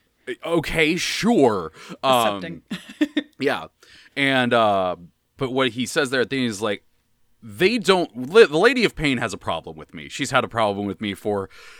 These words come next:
Speaker 2: a long, long, long time. However, <laughs> I think the reason they were able to track us there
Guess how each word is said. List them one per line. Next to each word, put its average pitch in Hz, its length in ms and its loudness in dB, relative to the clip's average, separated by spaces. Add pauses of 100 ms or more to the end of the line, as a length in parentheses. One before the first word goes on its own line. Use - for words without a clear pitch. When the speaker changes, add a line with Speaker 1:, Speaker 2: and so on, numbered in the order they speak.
(600)
Speaker 2:
a 143 80 6
long, 131 680 6
long, 107 540 0
long 90 420 -6
time. 80 680 -8
However, 113 1000 -2
<laughs> - 840 -20
I 110 140 0
think 185 360 -8
the 147 120 0
reason 131 480 0
they 120 140 0
were 113 160 0
able 117 240 0
to 98 100 -4
track 147 380 -4
us 107 140 -6
there 92 400 -6